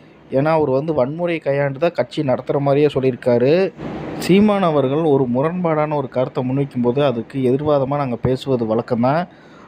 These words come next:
ஆனா, அப்படி பேசுனா தொடர்ந்து நான், நாம் தமிழர் கட்சியிலிருந்து எனக்கு மிரட்டல்கள் வந்துக்கிட்டே இருக்கு. சில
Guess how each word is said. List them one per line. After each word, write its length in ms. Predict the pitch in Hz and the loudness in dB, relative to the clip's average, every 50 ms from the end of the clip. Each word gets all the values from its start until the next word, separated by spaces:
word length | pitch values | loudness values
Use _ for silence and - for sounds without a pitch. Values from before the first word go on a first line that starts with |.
| - - | -14 -6
ஆனா, 420 | 120 123 135 139 147 160 170 170 | -2 -2 0 0 0 0 -2 -2
அப்படி 340 | 139 135 135 - - 120 - - | -2 -4 -4 -4 -6 -12 -6 -2
பேசுனா 420 | 143 156 165 160 - 139 143 156 156 - | 2 2 2 0 0 -4 -4 -4 -2 0
தொடர்ந்து 640 | 131 135 - 165 165 156 147 156 165 175 180 180 | -2 0 0 -2 -4 -2 0 0 0 0 -2 -2
நான், 360 | 160 139 139 143 139 135 135 | -2 -2 0 0 0 0 0
நாம் 260 | 135 131 131 147 156 | 0 0 -2 -2 -2
தமிழர் 280 | 160 160 151 151 147 139 | -4 -4 -2 -2 -2 -2
கட்சியிலிருந்து 580 | - 139 135 - - 131 120 123 127 143 156 156 | 0 -2 -4 -2 -2 -4 -4 -2 -2 -2 0 0
எனக்கு 340 | 143 131 120 - - 147 | 0 0 0 0 -2 0
மிரட்டல்கள் 560 | 131 123 123 127 - - 143 139 135 135 123 110 | 0 0 0 0 -2 -2 -4 -2 0 -2 -2 0
வந்துக்கிட்டே 440 | 110 117 127 123 135 123 127 135 | -2 -2 -2 -4 -4 -2 0 0
இருக்கு. 460 | 135 123 110 - - 147 160 175 175 - - - - - - - - - | 0 0 -2 0 2 2 2 2 0 -2 -8 -20 -20 -20 -20 -20 -20 -20
சில 260 | - - - 147 139 | -16 -4 0 0 0